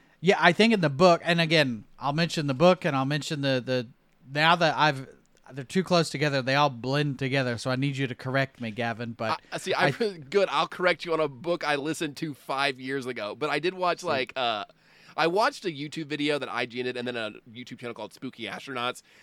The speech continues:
Speaker 2: She did a really good comparison of, like, what's different, um,
Speaker 1: Mm-hmm.
Speaker 2: which is, like, uh, the movie version, no Wendigo. Absolutely no Wendigo. If you're here for
Speaker 1: Mm-hmm.
Speaker 2: hot Wendigo action, you got
Speaker 1: <laughs>
Speaker 2: a Wendigo somewhere else for it.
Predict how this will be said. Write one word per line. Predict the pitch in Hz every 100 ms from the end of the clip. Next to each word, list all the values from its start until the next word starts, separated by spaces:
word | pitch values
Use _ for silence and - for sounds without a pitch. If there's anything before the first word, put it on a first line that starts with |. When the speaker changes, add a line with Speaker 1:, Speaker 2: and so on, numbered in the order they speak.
| _ -
Speaker 2:
She | 180
did | 175 156
a |
really | 127 131 123
good | 113 120 104 -
comparison | 120 113 113 120
of, | 104
like, | 104 101
what's | 107 104
different, | - 107 110 131 127 - - - _ _ -
um, | 139 135 127
Speaker 1:
Mm-hmm. |
Speaker 2:
which | 147 147
is, | 143
like, | 143 131 - _ - - -
uh, | 160 151
the | 147 151
movie | 175 220 233
version, | 233 233 247 208 - _ _
no | 139 165 196 247 311
Wendigo. | 285 285 262 208 156 143 110 98 - _ -
Absolutely | 143 165 - 208 190 165
no | 160 175 233
Wendigo. | 240 240 233 233 208 226 226 226
If | 170
you're | 156 143
here | - 202
for | 147 156
Speaker 1:
Mm-hmm. | 139
Speaker 2:
hot | 143 180 196 170
Wendigo | 170 202 214 208 226 226
action, | 214 214 - 143
you | 165
got | 175 147
Speaker 1:
<laughs> |
Speaker 2:
a |
Wendigo | 135 156 170 131 117 143 170
somewhere | 156 175 165 165 156
else | - 120 -
for | 277 139
it. | 110 - -